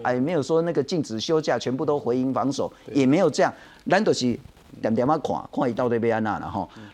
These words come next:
Speaker 2: 那当然，我们当然也有一些军力的部署，可能也传出来我们的战斗机飞到我们的东部去等等的这些情形，
Speaker 1: 好。
Speaker 2: 我们再来看看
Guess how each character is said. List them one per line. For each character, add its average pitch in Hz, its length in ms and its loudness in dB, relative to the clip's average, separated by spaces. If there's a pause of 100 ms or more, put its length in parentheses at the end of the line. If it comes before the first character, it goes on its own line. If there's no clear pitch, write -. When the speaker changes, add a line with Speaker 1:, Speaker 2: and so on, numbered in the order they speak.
Speaker 2:
那 139 320 0
当 175 200 0
然， 127 240 0
我 113 80 0
们 113 140 -2
当 139 160 -2
然 123 180 -4
也 120 60 0
有 120 160 0
一 - 20 -4
些 120 180 -4
军 123 160 -2
力 123 120 0
的 104 80 -4
部 110 200 -4
署， 87 300 -10
可 92 140 -8
能 92 120 -6
也 92 140 -6
传 - 180 -8
出 123 140 -4
来 107 100 -2
我 92 80 -4
们 87 80 -6
的 92 120 -4
战 113 200 -2
斗 104 140 -2
机 101 260 -6
飞 107 240 -2
到 104 160 -2
我 85 140 -2
们 85 100 -4
的 90 120 -2
东 104 200 -4
部 98 140 -4
去 98 200 -8
等 110 280 0
等 98 160 -2
的 87 60 -4
这 107 100 -10
些 107 140 -6
情 101 180 -6
形， 107 100 -6
Speaker 1:
好。 104 40 -4
Speaker 2:
我 95 40 -4
们 98 80 -4
再 101 120 -2
来 104 120 -2
看 117 160 -6
看 110 160 -6